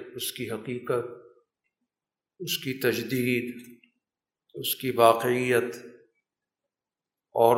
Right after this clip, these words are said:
دور کے تقاضوں کے حوالے سے اس کی رہنمائی کی گواہی دے رہے ہیں۔ تو شاہ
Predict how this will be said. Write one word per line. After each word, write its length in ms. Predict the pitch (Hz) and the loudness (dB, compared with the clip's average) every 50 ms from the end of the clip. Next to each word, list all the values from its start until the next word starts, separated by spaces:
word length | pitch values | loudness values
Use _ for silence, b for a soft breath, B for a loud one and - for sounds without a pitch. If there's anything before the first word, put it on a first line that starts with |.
| 120 120 | 2 2
دور 220 | 127 123 127 135 131 131 - | 4 6 6 6 4 2 0
کے 120 | 143 131 127 | -4 -4 -4
تقاضوں 460 | - 127 - - 120 117 120 131 135 127 | -4 -4 0 2 2 2 2 2 0 0
کے 140 | - 127 113 | -2 -4 -6
حوالے 400 | 110 110 110 113 113 113 127 120 | -4 0 2 2 2 2 0 -2
سے 160 | 120 - 117 113 | -2 -2 -4 -4
اس 180 | 120 120 - - | -6 -6 -8 -10
کی 180 | - 131 131 | -10 -8 -6
رہنمائی 540 | 120 117 110 113 117 110 110 113 117 120 120 - | -4 -4 -4 -4 -6 -4 0 0 0 0 0 -2
کی 200 | - 117 110 104 - - - _ _ _ _ _ - | -8 -10 -12 -14 -14 -18 -20 _ _ _ _ _ -6
گواہی 380 | 127 120 117 113 107 120 123 | 0 2 4 4 4 2 0
دے 180 | 120 - 107 101 | -2 -2 -4 -4
رہے 100 | 98 92 | -4 -6
ہیں۔ 160 | - - 71 - - - - - - _ _ _ _ _ _ _ _ _ _ _ _ _ _ _ _ _ _ _ _ _ _ _ _ _ _ _ _ _ _ _ _ _ _ _ _ _ _ _ _ _ _ _ _ _ _ _ _ _ _ _ _ _ _ _ _ _ _ _ _ _ _ _ _ _ _ _ _ _ _ _ _ _ _ _ - | -8 -10 -14 -18 -20 -20 -20 -20 -20 _ _ _ _ _ _ _ _ _ _ _ _ _ _ _ _ _ _ _ _ _ _ _ _ _ _ _ _ _ _ _ _ _ _ _ _ _ _ _ _ _ _ _ _ _ _ _ _ _ _ _ _ _ _ _ _ _ _ _ _ _ _ _ _ _ _ _ _ _ _ _ _ _ _ _ -8
تو 60 | - 120 - - | -6 -4 0 4
شاہ 160 | - 135 147 | 6 8 8